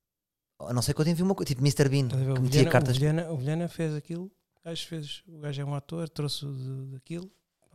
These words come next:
Speaker 2: e eu quero fazer só o unboxing, não consegue.
Speaker 1: Ah, mas tu estás a ver como o Kiko do, do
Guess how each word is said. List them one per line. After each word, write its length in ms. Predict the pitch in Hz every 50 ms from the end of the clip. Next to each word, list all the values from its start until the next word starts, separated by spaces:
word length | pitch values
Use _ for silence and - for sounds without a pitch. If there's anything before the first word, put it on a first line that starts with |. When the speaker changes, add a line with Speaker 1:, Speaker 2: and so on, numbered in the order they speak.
| 156 147
Speaker 2:
e 100 | 135 127
eu 100 | 131 131 127
quero 220 | - 147 143 135
fazer 180 | - 151 143 139
só 160 | - - 151
o 60 | 143
unboxing, 340 | 143 143 135 131 - - 127
não 120 | 120 127
consegue. 300 | 135 135 127 - 139 131 120
Speaker 1:
Ah, 60 | 147
mas 120 | 170 170
tu 40 | -
estás 200 | - 175 165 -
a 20 | 160
ver 80 | 156 151
como 200 | - 143 139 131
o 20 |
Kiko 240 | - - 131 - -
do, 220 | 120 123 117 117 110
do 380 | 107 107 104 101 101 98 101